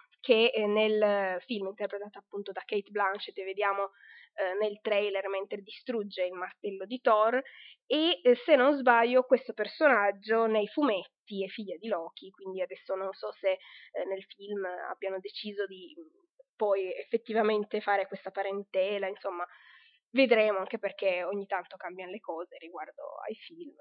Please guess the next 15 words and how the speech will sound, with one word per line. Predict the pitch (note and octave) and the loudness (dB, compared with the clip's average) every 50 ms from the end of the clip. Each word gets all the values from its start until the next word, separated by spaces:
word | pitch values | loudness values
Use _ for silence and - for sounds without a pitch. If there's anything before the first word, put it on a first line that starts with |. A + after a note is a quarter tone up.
| F3 - _ _ _ _ _ | -20 -20 _ _ _ _ _
e | - - F#3+ | -16 -14 -14
ai | F3 - | -14 -14
personaggi, | - F#3 - - - G#3+ F3+ D#3 E3 F3+ - - | -16 -20 -12 -8 -8 -6 -6 -8 -10 -12 -12 -14
eccetera. | - - - - - - - - - _ | -12 -12 -14 -14 -14 -14 -16 -20 -20 _
Quindi | _ - - - - _ - - - - - - - - - _ _ _ _ _ _ _ | _ -20 -20 -20 -20 _ -20 -20 -20 -20 -20 -20 -20 -20 -20 _ _ _ _ _ _ _
fatto | - D#4 C#4+ - - D#4+ F4 | -2 -2 -2 0 -2 -2 -2
sta | - - - - G#3+ G3+ - - - | -2 0 2 4 4 4 4 0 -2
che, | - A#3 G#3+ G#3+ A3 A3+ - | 0 0 2 2 0 0 -2
eh, | - G#3+ G3+ G3+ G3+ G#3+ - - - - - - _ | 0 0 2 2 2 0 -4 -10 -12 -18 -20 -14 _
Thor | - C#4+ B3 A#3 A#3 A#3+ A#3+ B3 B3+ B3+ C4 - | 6 6 8 8 8 6 6 6 6 6 6 4
è | - A3 G#3+ G#3 G3+ - | 2 2 2 0 -2 -2
prigioniero | - A#3 A3+ G#3+ A#3+ B3 A#3 A3 G#3 G3 F#3 G3+ G#3 G#3+ F#3+ | -4 -4 -4 2 2 4 4 4 2 2 0 0 0 0 -2
dall'altra | F#3+ F#3+ F#3 E3+ F#3 - - G#3 | -2 -4 -6 -6 -8 -8 -8 -8
parte | G3 G3+ F#3+ - - - G#3+ | -4 -4 -6 -6 -4 -6 -6
del, | G3+ F3+ | -6 -8